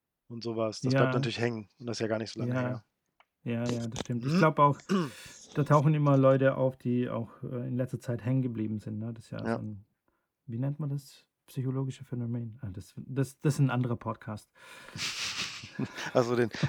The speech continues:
Speaker 1: den machst du immer freitags, ne? Genau.
Speaker 2: Den, den mach ich immer
Speaker 1: Psychologische
Speaker 2: freitags, so.
Speaker 1: Phänomene
Speaker 2: Genau.
Speaker 1: <laughs> bei Mitko.
Speaker 2: Sprich dich aus bei Mitko.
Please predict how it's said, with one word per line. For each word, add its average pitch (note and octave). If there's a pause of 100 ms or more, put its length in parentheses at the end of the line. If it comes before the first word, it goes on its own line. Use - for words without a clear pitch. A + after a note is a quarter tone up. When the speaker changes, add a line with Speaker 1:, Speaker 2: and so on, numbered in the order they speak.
Speaker 1:
den A#2+
machst A#2+
du C3
immer A2+
freitags, G2+
ne? A#2
Genau. G#2 (320)
Speaker 2:
Den, D3
den C#3+
mach D3+
ich -
immer B2+
Speaker 1:
Psychologische C3+
Speaker 2:
freitags, C3+
so. C3
Speaker 1:
Phänomene C3 (680)
Speaker 2:
Genau. C3+ (100)
Speaker 1:
<laughs> C#3
bei A#2+
Mitko. B2+ (500)
Speaker 2:
Sprich -
dich C#3+
aus C#3
bei A#2
Mitko. A#2